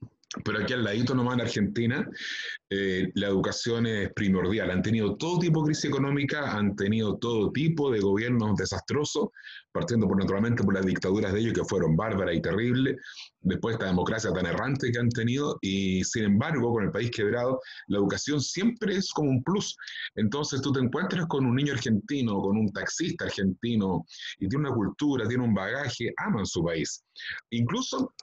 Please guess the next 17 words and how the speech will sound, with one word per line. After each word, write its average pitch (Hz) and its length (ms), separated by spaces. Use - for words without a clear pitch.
y 117 140
diría 139 200
yo 143 180
con 147 140
el 117 220
Perú, 117 360
el 92 120
Perú 107 220
es 151 60
un 113 340
modelo 120 360
bien 143 180
interesante 190 680
observar 101 440
en 120 180
términos 135 480
culturales. 87 680